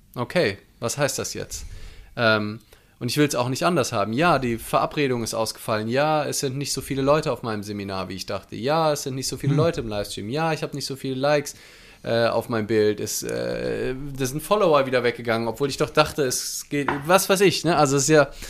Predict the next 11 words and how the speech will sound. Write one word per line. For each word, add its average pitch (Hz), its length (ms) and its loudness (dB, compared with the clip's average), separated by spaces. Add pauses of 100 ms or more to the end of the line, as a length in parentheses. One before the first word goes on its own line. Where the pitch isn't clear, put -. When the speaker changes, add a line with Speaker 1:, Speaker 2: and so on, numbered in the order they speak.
(200)
Speaker 1:
das 147 120 4
Leben 196 300 8
ist 190 100 6
voller 165 400 8 (340)
Enttäuschungen, 160 880 4 (260)
wenn 143 140 4
Speaker 2:
Hm. 123 40 4
Speaker 1:
wir 156 100 6
ständig 147 440 2
Erwartungen 147 560 0
haben. 107 340 -8